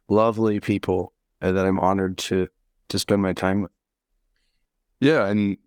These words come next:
Speaker 2: like I said before, like, getting to witness that, you know, firsthand this weekend at Scotty River, like, as an individual musician, I think you were on stage more than anyone else.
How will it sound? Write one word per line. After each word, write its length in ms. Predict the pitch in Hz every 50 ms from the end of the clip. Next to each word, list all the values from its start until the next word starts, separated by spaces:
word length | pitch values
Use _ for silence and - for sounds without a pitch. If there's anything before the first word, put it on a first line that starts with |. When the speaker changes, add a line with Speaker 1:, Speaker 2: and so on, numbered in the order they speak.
| _
Speaker 2:
like 120 | - 104 92
I 60 | 98
said 220 | - - 110 101
before, 400 | 95 95 - - 113 127 117 90
like, 240 | 80 76 76 73 71 - _ _ _ _ -
getting 320 | 92 113 110 104 110 107
to 80 | 101 85
witness 460 | 80 92 104 104 110 90 - - -
that, 520 | - 73 73 80 78 76 73 71 - - _ _ _ _ _ _ _ _ _
you 120 | - 87 80
know, 200 | 78 73 73 76
firsthand 800 | - - 92 90 - - - - 87 87 82 76 71 71 71 -
this 220 | - 85 80 - -
weekend 500 | 85 82 - - 76 71 71 71 73 - _ _ _ -
at 140 | - 78 -
Scotty 320 | - - - 85 82 78
River, 280 | 76 80 85 78 82 78
like, 300 | 73 76 76 - - _ _ _ _ _ _ - -
as 120 | 85 85
an 120 | 85 87 87
individual 580 | - 107 110 110 98 101 98 87 95 90 90
musician, 680 | 90 85 82 80 76 92 92 - - 82 71 71 71 - _ _ _ _
I 100 | - 82 - _ _ _ _
think 280 | - 92 113 127 -
you 160 | - 87 92 101
were 180 | 95 95 90
on 200 | 87 87 85 82
stage 640 | - - - 90 87 80 71 69 69 65 - - - - _ _ _ _ _ _ _ -
more 280 | 80 80 80 85 87 85
than 160 | 80 78 78
anyone 320 | 82 85 82 80 78 78 76
else. 460 | 69 52 - - - - - - -